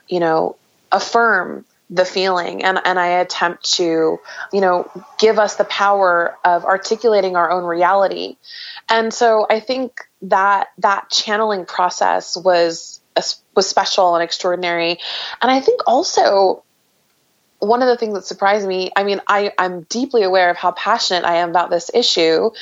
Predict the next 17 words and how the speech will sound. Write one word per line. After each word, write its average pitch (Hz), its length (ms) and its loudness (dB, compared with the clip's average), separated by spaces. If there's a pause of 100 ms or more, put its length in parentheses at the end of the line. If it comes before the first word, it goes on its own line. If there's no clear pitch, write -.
(380)
Um, 180 280 2
I'm 185 120 0
a 185 80 2
very 190 260 2
committed 185 640 2
person. 190 340 0
I'm 170 100 -2
a 170 60 -2
very 170 240 2
justice-oriented 170 1000 -2
person. 208 540 0 (400)
But - 320 2 (160)
even 262 360 -2
with 202 240 -2
that, 233 340 0
I 196 180 2
was 202 540 0